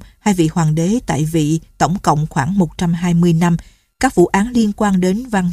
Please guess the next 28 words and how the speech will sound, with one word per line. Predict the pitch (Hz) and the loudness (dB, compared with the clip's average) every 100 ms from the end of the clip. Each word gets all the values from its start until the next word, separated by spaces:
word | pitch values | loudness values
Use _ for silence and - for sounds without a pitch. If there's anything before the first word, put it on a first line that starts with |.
| - | -2
tự | 147 | -2
ngục | 156 165 156 _ _ | 2 0 0 _ _
lên | 180 | 2
đến | 165 180 | 2 0
con | 226 175 | -2 -2
số | - 175 190 | 0 -2 -2
hơn | 220 202 165 - | 0 0 0 0
chín | 180 190 | 0 0
mươi | 220 175 | 2 2
vụ. | 160 156 143 - _ _ _ _ _ | 2 -2 -2 -6 _ _ _ _ _
Từ | - 202 | 2 2
năm | 208 | 2
một | 196 170 | 0 0
nghìn | 180 165 | 0 2
bảy | 160 | 0
trăm | 202 190 | 0 0
bảy | 185 170 | 0 0
mươi | 196 | 0
tám | - 180 226 - _ - | 0 -2 -4 -10 _ 0
đến | 202 | 0
năm | 240 180 | 2 0
một | 156 | 2
nghìn | 165 156 | 0 -2
bảy | 147 151 - | -2 -2 -2
trăm | 185 165 | -4 -2
tám | 165 208 | -4 -4
mươi | 247 | -2
hai, | 180 185 175 | -2 0 -2